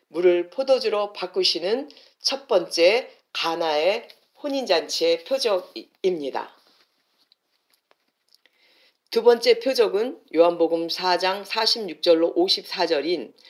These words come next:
왕의 신하의 아들을 고쳐주시는 그 표적이죠. 그 왕의 신하는 처음엔 가나에서 물을 포도주로 변하게 하신 예수 그리스도의 그 능력을 보고,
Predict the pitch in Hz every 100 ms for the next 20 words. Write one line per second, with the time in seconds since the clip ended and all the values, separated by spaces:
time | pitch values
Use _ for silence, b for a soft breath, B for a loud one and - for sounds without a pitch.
0 | B B B - 139 185 226 240 - 277
1 | 269 254 170 220 233 247 196 202 233 180
2 | 170 165 170 190 208 _ _ - 151 147
3 | - 269 226 139 - - - _ _ _
4 | _ _ _ _ _ _ _ _ _ -
5 | 220 143 175 220 226 - 269 220 156 160
6 | 110 - b b b - - 240 196 170
7 | 165 160 - 160 202 202 190 208 190 190
8 | 233 226 - 285 277 233 226 226 185 190
9 | 180 180 165 202 247 294 B B B B
10 | 185 220 240 214 208 - 196 196 185 185
11 | 165 202 247 247 226 233 226 - 214 214
12 | 135 - -